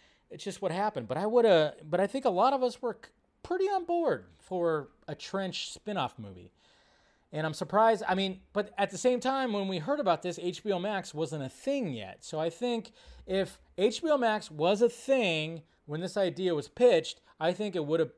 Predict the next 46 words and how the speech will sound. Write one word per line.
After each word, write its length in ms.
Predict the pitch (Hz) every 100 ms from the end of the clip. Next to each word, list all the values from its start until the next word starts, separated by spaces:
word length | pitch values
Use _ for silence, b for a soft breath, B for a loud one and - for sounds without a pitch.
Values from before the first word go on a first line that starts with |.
| -
landed 580 | 147 170 170 139 127 -
on 160 | 135 139
H 240 | 135 -
B 100 | 147
O 60 | 139
Max. 400 | 175 113 - - _ _ _ _ _
I 40 | 147
mean, 100 | 156
think 180 | 233 233
about 220 | 139 120
it. 60 |
Look 120 | 151 160
what 140 | 175
they're 100 | 180
doing 240 | 160 180 160
to 60 |
Batman. 440 | 135 214 160 165 117
Matt 180 | 123
Reeves 360 | 160 180 175 - B B B
is 160 | 151
expanding 540 | 143 - - 160 170 147
his 160 | 127
universe, 580 | 190 240 131 123 127 - b b b b -
and 220 | 151 147
there's 120 | 147
gonna 140 | 127 160
be 140 | 156
all 160 | 156 151
these 220 | 147 131
H 220 | 165 156 -
B 100 | 151
O 80 |
Max 280 | 143 143 131
streaming 460 | - 202 202 170 151
shows 460 | - 302 269 170
right 160 | 143 123
here. 220 | 123 135
So 180 | - 147
imagine 480 | 151 208 220 185 160 B B
if 260 | - 151 143
Aqua-, 340 | 156 156 180 165
you 80 | 170
know, 140 | 143
when 200 | 139 139
Aquaman 560 | 143 156 160 160 151 143
first, 280 | - 147